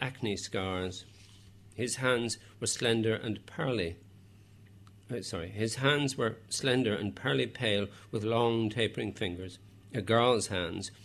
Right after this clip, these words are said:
or at least the hands a girl should have. Even though he was sitting down, the crotch of his baggy jeans sagged halfway to his knees.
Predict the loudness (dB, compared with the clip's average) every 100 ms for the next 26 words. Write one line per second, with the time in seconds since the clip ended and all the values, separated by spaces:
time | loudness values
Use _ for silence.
0 | -20 -20 -8 -4 0 0 -2 -8 -20 -10
1 | -4 0 0 0 -2 0 0 0 -2 -4
2 | -2 -4 -6 -8 -20 -20 -20 -20 -20 -20
3 | -20 -20 -20 -20 -20 -6 4 6 8 6
4 | 4 2 0 0 0 2 4 4 0 -6
5 | -20 -16 -8 -4 2 2 2 -2 0 4
6 | 4 4 2 2 2 0 0 0 0 -2
7 | -2 -2 -2 -4 -4 -4 -2 2 2 2
8 | -2